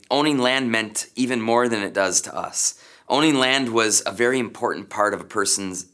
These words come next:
a-, and a family's identity. Land and animal possessions were more indicative of a person's wealth than the actual possession of money more, more often than not. And, and so if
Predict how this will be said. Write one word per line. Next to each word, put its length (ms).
a-, 40
and 240
a 40
family's 640
identity. 600
Land 260
and 80
animal 260
possessions 520
were 100
more 280
indicative 560
of 120
a 60
person's 400
wealth 320
than 140
the 120
actual 360
possession 420
of 60
money 320
more, 340
more 160
often 300
than 140
not. 240
And, 100
and 80
so 180
if 260